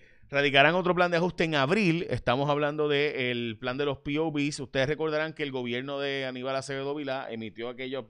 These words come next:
um, unos bonos, eh, de tres billones de dólares que se pagaban con el sistema de retiro. Es decir,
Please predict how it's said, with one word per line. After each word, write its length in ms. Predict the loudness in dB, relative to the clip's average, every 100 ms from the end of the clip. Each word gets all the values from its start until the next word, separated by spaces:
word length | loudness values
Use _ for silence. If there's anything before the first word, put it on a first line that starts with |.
| -12
um, 200 | -14 -10
unos 240 | -6 -6
bonos, 560 | -4 -2 -2 -4 -8 -14 -20 -20 -20 -20 -4
eh, 320 | 0 2 2
de 140 | 0 -2
tres 320 | 0 0 0
billones 380 | -2 0 0 0
de 80 | 0
dólares 360 | 2 0 -2 -2
que 240 | -2 0
se 140 | -2 -4
pagaban 400 | -2 -2 -2 -6
con 180 | -6
el 80 | -6
sistema 360 | -6 -4 -2 0
de 80 | 2
retiro. 440 | 2 2 0 -2 _ -20 -20 _ -10
Es 120 | -4
decir, 420 | -4 -2 -4 -4